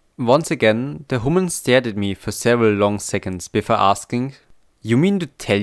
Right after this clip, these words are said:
you they didn't give you any training? They just sent you here and gave you a weapon?" "Until a few hours ago, I was a professor at a university. I'm not even supposed to be out here.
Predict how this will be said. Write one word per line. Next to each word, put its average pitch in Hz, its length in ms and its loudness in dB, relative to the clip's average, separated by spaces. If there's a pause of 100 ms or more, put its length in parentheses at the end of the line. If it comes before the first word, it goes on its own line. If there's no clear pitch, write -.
(120)
you 143 280 0
they 127 140 0
didn't 147 280 0
give - 240 -8
you 139 100 2 (140)
any 113 120 0
training? 147 580 0 (160)
They 127 80 0
just - 420 0
sent 185 240 -4
you 190 80 0
here 170 540 0
and 123 100 -4
gave 147 240 -2
you 123 160 2
a 107 60 2
weapon?" 107 500 0 (1300)
"Until 127 340 0
a 117 60 4
few 117 240 2
hours 107 280 4
ago, 143 480 0 (120)
I 135 100 0
was 139 180 2
a 147 40 0 (120)
professor 113 640 0
at 107 100 -6
a 113 60 4
university. 110 960 0 (640)
I'm 131 100 2
not 170 180 2
even 170 200 0
supposed 151 540 0
to 139 60 -4
be 110 220 0
out 127 220 2 (120)
here. 117 260 0